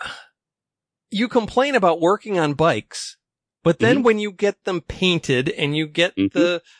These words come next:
Speaker 1: the
Speaker 2: <laughs>
Speaker 1: engine internals sorted out and you get the carburation sorted out on 'em,
Speaker 2: Yeah.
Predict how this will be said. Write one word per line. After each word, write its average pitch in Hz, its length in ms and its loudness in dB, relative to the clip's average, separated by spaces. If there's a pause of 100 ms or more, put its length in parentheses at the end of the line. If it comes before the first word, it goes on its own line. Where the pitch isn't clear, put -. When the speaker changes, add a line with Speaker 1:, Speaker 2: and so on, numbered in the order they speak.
(360)
Speaker 1:
the 160 480 0
Speaker 2:
<laughs> - 40 -20
Speaker 1:
engine 214 380 0
internals 165 560 0
sorted 131 380 0
out 120 260 4
and 165 160 0
you 180 60 -2
get 214 160 -2
the 233 80 -4
carburation 196 720 2
sorted 127 460 0
out 107 180 2
on 107 180 0
'em, 135 140 -2 (240)
Speaker 2:
Yeah. 120 240 -4